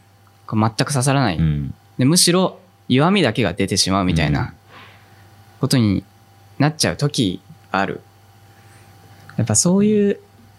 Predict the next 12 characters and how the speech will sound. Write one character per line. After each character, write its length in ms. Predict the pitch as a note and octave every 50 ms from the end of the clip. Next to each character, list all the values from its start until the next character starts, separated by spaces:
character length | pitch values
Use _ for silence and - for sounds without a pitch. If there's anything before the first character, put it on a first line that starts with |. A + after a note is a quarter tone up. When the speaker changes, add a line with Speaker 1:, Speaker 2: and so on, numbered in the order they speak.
| -
Speaker 1:
う 20 | -
ー 40 |
ん。 720 | B2+ B2+ B2 B2 B2 A#2+ A#2 A2+ A2+ G#2+ G#2 G2+ G2+ G2+ A2
だ 60 | B2
か 20 | - - - - - -
ら 200 | A#2+ A#2 A2 G#2+
俺 180 | A2+ B2+ D3+ E3
は、 260 | F3 F3 F3 F3 - _ _ _ _ _ - - - - _ - - _ -
そ 80 | - B2
の 60 | A2
相 180 | A#2 C#3+ E3 E3
手 680 | E3 - A3+ A3 A3 A3+ A3+ A3+ A3+ A3 A3 A3 -